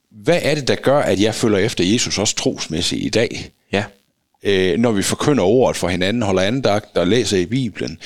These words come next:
Speaker 1: Hvad er det, der gør det?
Speaker 2: Mm.
Speaker 1: Øh, det er selvfølgelig en ting at møde manden helt konkret. Han kommer gående der, ikke også? Men, men Bibelen postulerer jo, at vi gennem ordet, altså
Speaker 2: Mm.
Speaker 1: bibelteksten, evangeliet her,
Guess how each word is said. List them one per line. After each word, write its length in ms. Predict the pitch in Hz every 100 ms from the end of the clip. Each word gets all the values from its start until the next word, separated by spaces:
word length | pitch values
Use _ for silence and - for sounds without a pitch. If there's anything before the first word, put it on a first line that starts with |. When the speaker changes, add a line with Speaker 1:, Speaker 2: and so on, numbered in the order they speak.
| - -
Speaker 1:
Hvad 100 | 123
er 120 | 143
det, 140 | 123 135
der 80 |
gør 220 | 156 110 131
det? 200 | - - - - _
Speaker 2:
Mm. 200 | 104 98 98
Speaker 1:
Øh, 600 | 104 107 104 101 98 98 95
det 100 | 123
er 60 |
selvfølgelig 480 | 120 - 185 170 160
en 80 | 139
ting 160 | 143
at 60 | 123
møde 240 | 123 151
manden 400 | 135 131 117 69
helt 300 | 95 117 73
konkret. 480 | - 92 - 139 76
Han 80 | 92
kommer 160 | 92 95
gående 400 | 101 139 139 101
der, 140 | 82
ikke 160 | 60 67
også? 180 | 90 - - - - -
Men, 440 | 123 120 110 107
men 440 | 117 110 104 101 92 _ _ -
Bibelen 400 | 214 220 104 98
postulerer 640 | - 104 - 113 160 90
jo, 80 | 69
at 160 | 90 90
vi 60 |
gennem 420 | 98 160 143 78 69 _
ordet, 440 | - 165 - 52 - -
altså 220 | - - 90 -
Speaker 2:
Mm. 160 | 101 131 - _ -
Speaker 1:
bibelteksten, 540 | 151 92 110 113 104
evangeliet 460 | 101 101 147 113
her, 80 | 90